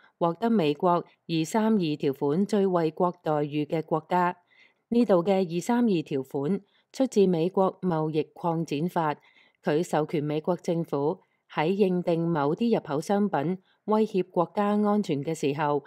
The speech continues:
可以繞過正常貿易談判程序，直接加稅、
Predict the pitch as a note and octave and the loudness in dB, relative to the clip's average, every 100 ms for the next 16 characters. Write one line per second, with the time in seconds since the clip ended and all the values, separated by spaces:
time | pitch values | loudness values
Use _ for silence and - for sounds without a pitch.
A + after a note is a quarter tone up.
0 | - _ - E3+ G3+ G3 D3+ F#3 G3+ F#3 | -12 _ -4 0 0 0 0 0 2 2
1 | F3+ G3 G3 F#3 D3 D3 C#3+ D3+ D3 - | 2 0 0 -2 -2 -2 -2 -4 -6 -10
2 | C#3+ C#3 F3+ E3+ E3+ C#3+ C3+ D#3 D3 C#3+ | -10 -6 -4 -4 -4 -4 -2 -2 0 -2
3 | - - _ - D3+ - E3+ - G3 F#3+ | -8 -20 _ -4 -4 -4 -6 -4 -4 -2
4 | F#3 F3 D3+ D3 | 0 0 0 -2